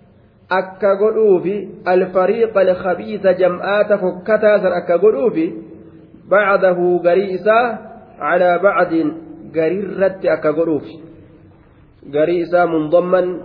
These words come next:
متراكبا على بعد. Garii isaa garii irratti maxxana, garii isaa garii irra kokkora akka godhuufi.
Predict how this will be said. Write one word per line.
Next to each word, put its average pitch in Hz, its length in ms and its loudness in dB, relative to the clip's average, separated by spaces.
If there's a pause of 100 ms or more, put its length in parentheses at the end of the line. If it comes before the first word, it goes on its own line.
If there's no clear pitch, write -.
(180)
متراكبا 175 760 2
على 156 240 2
بعد. 147 260 0 (960)
Garii 190 380 2
isaa 202 320 2
garii 185 280 4
irratti 190 340 -2
maxxana, 190 480 2 (720)
garii 180 300 0
isaa 190 260 0
garii 175 220 2
irra 185 120 2
kokkora 190 560 2
akka 170 180 0
godhuufi. 190 480 -2